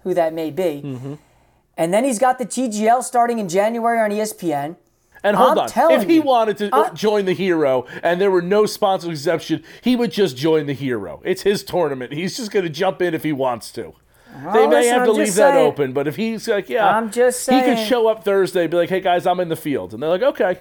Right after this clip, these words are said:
Speaker 2: <laughs>
Speaker 1: Let me, let me tell you this now on this day of November. What is, I don't even know what today is. November eighth,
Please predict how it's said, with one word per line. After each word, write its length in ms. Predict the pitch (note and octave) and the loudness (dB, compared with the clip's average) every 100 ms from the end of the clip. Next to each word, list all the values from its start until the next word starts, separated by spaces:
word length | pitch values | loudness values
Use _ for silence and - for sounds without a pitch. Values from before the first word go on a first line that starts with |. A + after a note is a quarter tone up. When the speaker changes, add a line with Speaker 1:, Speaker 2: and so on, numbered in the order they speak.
| - | -12
Speaker 2:
<laughs> 100 | F#3 | -8
Speaker 1:
Let 280 | D#3+ A3 D4 | 0 0 2
me, 180 | D#4+ - | -2 -4
let 260 | G#3+ A#3 D#4+ | -2 0 2
me 160 | F4+ | 0
tell 240 | F4+ C#4+ C#4 | 0 0 2
you 140 | C4+ | 0
this 260 | A3+ A3+ - | -2 -4 -6
now 640 | F3+ F#3 E3+ E3 D#3+ D#3+ - _ _ _ _ | -2 0 2 2 2 -2 -10 _ _ _ _
on 540 | F3 E3+ E3+ E3+ D#3+ D3 _ _ _ _ _ - | -2 0 0 -2 -6 -12 _ _ _ _ _ -20
this 380 | C3+ F3+ G#3+ - | -4 -4 -4 -6
day 600 | E3 F3 E3 D#3+ D#3+ - _ | 0 2 2 2 -2 -4 _
of 220 | D3+ C#3 | -4 -4
November. 760 | D3+ D3 C3 F#3 G#3+ G#3+ G#3+ G#3 | -6 -8 -2 -2 0 -4 -4 -6
What 240 | E3 G3 | -6 -4
is, 180 | G#3+ - - | -4 -8 -6
I 100 | G3+ | -4
don't 80 | A#3+ | -2
even 160 | F#3 | -2
know 140 | F3 E3+ | 0 0
what 160 | E3+ | 0
today 260 | E3+ E3 D3 | -2 -4 -4
is. 100 | C3 | -8
November 640 | D3+ D#3 D3 A3 A#3+ B3 A#3 | -8 -6 -2 -2 0 -2 0
eighth, 420 | G3 F3+ F3+ - | 2 2 0 -8